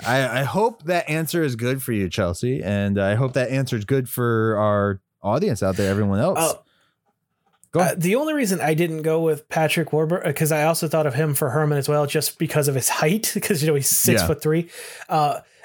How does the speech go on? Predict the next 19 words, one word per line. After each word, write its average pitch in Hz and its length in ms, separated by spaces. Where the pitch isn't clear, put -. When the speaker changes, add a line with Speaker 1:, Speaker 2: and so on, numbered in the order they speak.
Speaker 2:
is 175 340
his 151 260
voice. 139 420
His 151 140
voice 180 320
is 160 120
too 202 180
iconic. 160 680
I 156 140
think 160 260
it 156 60
would 143 140
take 147 260
me 135 100
out 127 140
of 120 60
the 120 100
role. 113 320
Speaker 1:
Maybe, 196 680